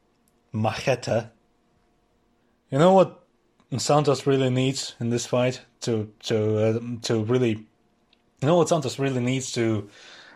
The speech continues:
move, uh, move up a level, to get to a new level? It's two Machetes.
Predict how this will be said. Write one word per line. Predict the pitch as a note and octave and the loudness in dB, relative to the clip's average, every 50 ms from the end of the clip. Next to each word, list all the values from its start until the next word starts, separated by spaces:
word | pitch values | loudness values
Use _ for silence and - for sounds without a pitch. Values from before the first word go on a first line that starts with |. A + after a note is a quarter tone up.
| - _ _ _ _ - | -20 _ _ _ _ -20
move, | - - - C#3+ C3+ C3 C3+ C3 A#2+ A2+ A2 A2+ B2 | -18 -10 -4 0 2 2 4 2 2 -2 -2 0 2
uh, | B2 A#2+ A2+ A2 - - - - _ _ _ _ _ - - _ _ - | 2 4 2 2 -2 -6 -18 -20 _ _ _ _ _ -20 -20 _ _ -2
move | B2+ C3 A#2+ A#2+ | 0 2 4 6
up | C3+ D3 - | 4 4 4
a | B2 | 4
level, | A#2 A#2 A2+ A2 B2 B2 C3+ C3 - - _ _ _ _ _ _ _ _ _ _ _ _ _ _ _ _ _ - | 2 4 4 4 4 2 2 0 -4 -16 _ _ _ _ _ _ _ _ _ _ _ _ _ _ _ _ _ -6
to | - A#2 | -6 -2
get | G#2+ C#3+ B2+ B2 - - _ - | 0 0 0 0 -2 -6 _ -6
to | - B2+ A2+ | -2 0 0
a | G#2+ | 0
new | G#2+ A#2+ D3 D3+ C3+ A#2 | 2 2 2 4 4 2
level? | G#2 G2+ G#2+ G#2+ G#2 A#2+ C3+ D3 C#3+ - _ _ _ _ _ _ _ _ _ _ _ _ _ _ _ _ _ - | 2 2 2 2 2 2 0 0 -2 -6 _ _ _ _ _ _ _ _ _ _ _ _ _ _ _ _ _ -6
It's | A2+ G#2+ - - | -6 -6 -4 0
two | - F3 F#3 | 0 2 2
Machetes. | D#3+ A2+ G#2 A#2 G#2 F#2 F#2 F2+ - - - | 2 0 0 0 -2 -2 -2 -8 -12 -14 -16